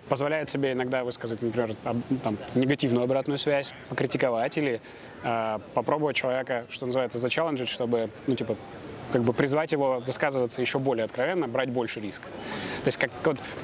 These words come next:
в такой динамике проходят многие, э, группы, очень много домашней работы, когда ты читаешь какую-то часть, там, теории, э, делаешь практические задания, оцениваешь себя, пишешь дневник, оцениваешь как-то, там, других своих, э, ну, участников этой группы.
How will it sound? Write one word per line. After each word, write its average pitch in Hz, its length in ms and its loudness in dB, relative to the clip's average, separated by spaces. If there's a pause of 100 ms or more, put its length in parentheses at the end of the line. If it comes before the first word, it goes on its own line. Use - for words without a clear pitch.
в - 60 -4
такой 180 200 4
динамике 208 360 2
проходят 156 320 2
многие, 151 500 2
э, 131 360 0
группы, 175 260 0
очень 156 180 0
много 165 220 2
домашней 143 340 -2
работы, 156 400 0 (460)
когда 139 320 4
ты 135 240 0
читаешь 147 440 0
какую-то 120 540 0
часть, 123 320 0
там, 107 160 -4
теории, 156 560 2 (520)
э, 123 240 2
делаешь 139 460 2
практические 135 560 0
задания, 127 580 2
оцениваешь 131 520 0
себя, 151 420 0 (140)
пишешь 120 240 -2
дневник, 135 420 4
оцениваешь 117 500 0
как-то, 117 380 -4 (180)
там, 104 180 2
других 127 320 4
своих, 131 300 2 (120)
э, 117 400 2 (100)
ну, 120 500 2
участников 120 480 0
этой 117 140 2
группы. 117 260 2